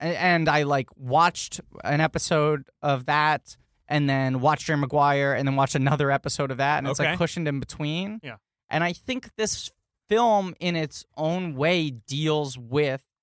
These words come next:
Speaker 1: the weird dichotomy between the, the sports industry, the management of these teams, the
Speaker 2: Mm-hmm.
Speaker 1: management for the players,
Speaker 2: Mm-hmm.
Speaker 1: you know, these companies all being these old, moneyed, sort of rich white guys,
Speaker 2: Uh-huh.
Speaker 1: or, like, new money kind of yuppie
Speaker 2: Yeah, sure,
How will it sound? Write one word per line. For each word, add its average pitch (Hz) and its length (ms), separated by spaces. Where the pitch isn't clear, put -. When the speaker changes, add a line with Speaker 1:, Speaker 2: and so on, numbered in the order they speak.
Speaker 1:
the 165 80
weird 147 500
dichotomy 147 760
between 127 920
the, 151 260
the 151 180
sports - 440
industry, 190 640
the 135 100
management 175 580
of 143 60
these 139 160
teams, 127 580
the 143 60
Speaker 2:
Mm-hmm. 139 100
Speaker 1:
management 151 520
for 160 160
the 131 80
players, 123 600
Speaker 2:
Mm-hmm. 113 120
Speaker 1:
you 151 80
know, 151 80
these 135 220
companies 147 640
all 180 260
being 156 320
these 131 180
old, 131 400
moneyed, 135 400
sort 139 180
of 117 120
rich 135 200
white 123 240
guys, 110 360
Speaker 2:
Uh-huh. 127 240
Speaker 1:
or, 151 180
like, 131 200
new 147 260
money 135 300
kind 127 220
of 117 80
yuppie 127 380
Speaker 2:
Yeah, - 260
sure, 294 180